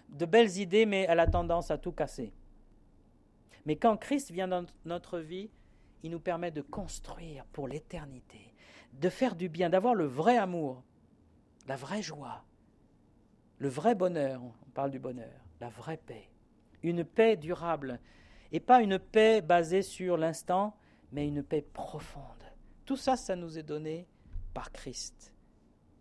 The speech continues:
L'apôtre Paul, avant d'être apôtre de Christ, il était un ennemi des chrétiens. Il s'appelait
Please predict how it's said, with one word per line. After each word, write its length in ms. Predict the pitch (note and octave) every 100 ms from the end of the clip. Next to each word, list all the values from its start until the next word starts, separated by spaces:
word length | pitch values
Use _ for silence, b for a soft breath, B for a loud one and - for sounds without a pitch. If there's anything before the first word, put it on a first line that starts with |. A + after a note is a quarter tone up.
| _ _ _ _ _ - B B -
L'apôtre 460 | F3+ A#3+ A#3+ -
Paul, 440 | F#3+ B3+ C#4 G#3+ D3+
avant 260 | E3+ F3+ G#3+
d'être 280 | F3+ -
apôtre 580 | D3 - C4+ C4 - D#3
de 160 | C#3 C3+
Christ, 520 | - B3 - - -
il 160 | D3 D3
était 420 | C#3+ - A3+ A3
un 300 | D#3 D3 C#3
ennemi 420 | B3+ A#3+ G#3 C4
des 140 | D#3 D3
chrétiens. 560 | - D3 - C3+ B2+ - - -
Il 80 | D#3
s'appelait 500 | D#3 - F#3 G#3+